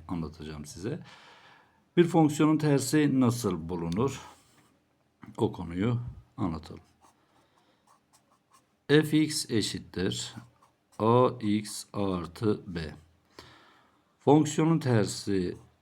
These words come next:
bulunmadan önce f x demek y demek. Y eşittir A x artı b.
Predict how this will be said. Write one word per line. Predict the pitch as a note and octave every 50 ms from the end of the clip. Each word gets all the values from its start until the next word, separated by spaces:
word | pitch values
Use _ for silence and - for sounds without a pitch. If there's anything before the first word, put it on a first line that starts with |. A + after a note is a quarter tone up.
| _ _ _ _ -
bulunmadan | G#2 G#2+ G#2 G2+ G#2 G2+ F#2+ F2+ F2+ F2+ F2 F2
önce | F#2+ F#2+ F2+ E2+ D#2+ - A2+ A#2+ A#2+ B2 A#2+
f | A#2+ B2+
x | A#2+ A#2+ - -
demek | G2 F#2 G2 G#2 A#2+ A#2+ A#2+ - -
y | F#2+ F#2 F2 E2 -
demek. | E2 D#2+ D#2 D#2+ D#2+ D#2 - - -
Y | A2 A#2+ B2 A2+
eşittir | G2+ F#2+ - - F#2 - - - - F2+ G2 G2 - - -
A | G#2 G#2 G#2 G#2+ G#2 G#2 - -
x | F#2+ G2 G2+ G#2+ G#2 - - - -
artı | - A#2 F2+ E2+ E2 E2 E2 E2 - - A2+ - E2+ E2+
b. | D#2+ D2+ D2+